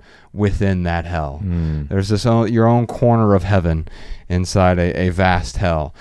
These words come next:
Speaker 1: But it was such a great movie. It was so well done. Bex and I left there like, "Wow, I've never seen a movie like this."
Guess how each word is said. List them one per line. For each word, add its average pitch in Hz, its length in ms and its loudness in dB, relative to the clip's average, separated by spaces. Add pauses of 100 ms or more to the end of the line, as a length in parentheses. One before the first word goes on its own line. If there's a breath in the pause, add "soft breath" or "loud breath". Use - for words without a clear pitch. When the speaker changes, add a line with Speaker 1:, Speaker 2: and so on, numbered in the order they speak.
(240 loud breath)
Speaker 1:
But 113 140 4
it 127 60 6
was 127 100 4
such 196 180 2
a 151 40 0
great 139 200 2
movie. 135 180 2
It 120 40 0
was 139 120 0
so 190 360 0
well 175 300 4
done. 123 340 0
Bex 123 300 -4
and 110 80 -2
I 107 80 2
left 104 240 0
there 98 80 -4
like, 87 200 -8
"Wow, - 380 -16
I've 104 240 -8
never 101 340 -4
seen 92 300 -8
a 90 80 -12
movie 90 600 -6
like 82 400 -8
this." - 400 -14